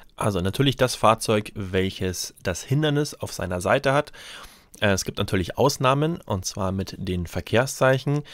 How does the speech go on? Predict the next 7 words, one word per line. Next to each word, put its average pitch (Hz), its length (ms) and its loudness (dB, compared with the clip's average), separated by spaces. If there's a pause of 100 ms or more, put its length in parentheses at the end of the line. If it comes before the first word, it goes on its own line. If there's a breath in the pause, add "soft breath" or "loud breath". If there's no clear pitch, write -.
(240 loud breath)
Vorrang 101 480 2
vor 98 140 -2
dem 87 140 0
Gegenverkehr 139 920 0
oder 98 320 -4
dass 87 340 -4
du, 101 420 -2